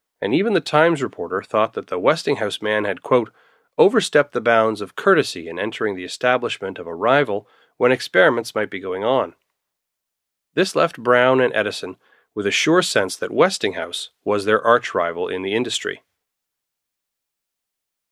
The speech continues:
After the commissioners left, it was time for round two of the animal experiments. This time, perhaps at Edison's suggestion, Brown attempted more scientific rigor.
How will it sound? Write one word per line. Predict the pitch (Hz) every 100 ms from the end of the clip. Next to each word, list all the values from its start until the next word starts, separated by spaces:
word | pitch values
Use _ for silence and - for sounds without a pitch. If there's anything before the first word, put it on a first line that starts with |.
| _
After | 151 196 196
the | 185
commissioners | 143 131 - 98 -
left, | 95 - - - _ _ _
it | -
was | 120 120
time | - 147 147 147
for | 135 117
round | 107 123 143 151 151
two | - 165 120
of | 107 101
the | -
animal | 113 104 98
experiments. | 92 - 113 82 80 - - _ _ _ _ _ _ _ _ _ _ _ _ _
This | 180 -
time, | 98 90 123 _ _ _
perhaps | - 101 101 -
at | 90 85
Edison's | 101 101 - 85 -
suggestion, | - 92 95 123 - 90 92 _ _ _ _ _ _ _
Brown | 101 156 220
attempted | 208 - 160 151 131
more | 120 127 127
scientific | - 113 107 104 110 101 101
rigor. | 127 101 -